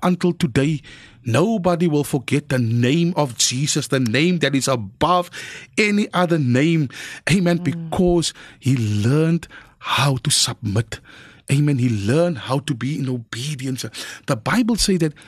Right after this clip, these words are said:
Speaker 1: Jesus was obedient even to the point of death.
Speaker 2: Wow.
Speaker 1: The death on the cross, whereby God highly
Speaker 2: Mm.
Speaker 1: exalted him and has given him the name that is above any other name. Why?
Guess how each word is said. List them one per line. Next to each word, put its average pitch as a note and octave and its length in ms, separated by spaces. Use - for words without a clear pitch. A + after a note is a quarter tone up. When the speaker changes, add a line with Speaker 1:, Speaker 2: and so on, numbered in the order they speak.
Speaker 1:
Jesus G3 680
was D3 180
obedient E3+ 680
even C#4 480
to A#3+ 100
the G#3+ 120
point A3+ 460
of E3 380
death. E3+ 420
Speaker 2:
Wow. D#3+ 320
Speaker 1:
The E3+ 120
death F3+ 420
on G#3+ 100
the G3+ 100
cross, - 360
whereby E3+ 360
God A#3 480
highly C#4+ 540
Speaker 2:
Mm. F3+ 60
Speaker 1:
exalted G#3+ 640
him G#3 200
and D#3 220
has C3+ 220
given D4 320
him A3+ 180
the G3+ 100
name F3+ 440
that E3+ 160
is D3 140
above F3+ 680
any F#3+ 240
other E3+ 220
name. D3 260
Why? F#3+ 500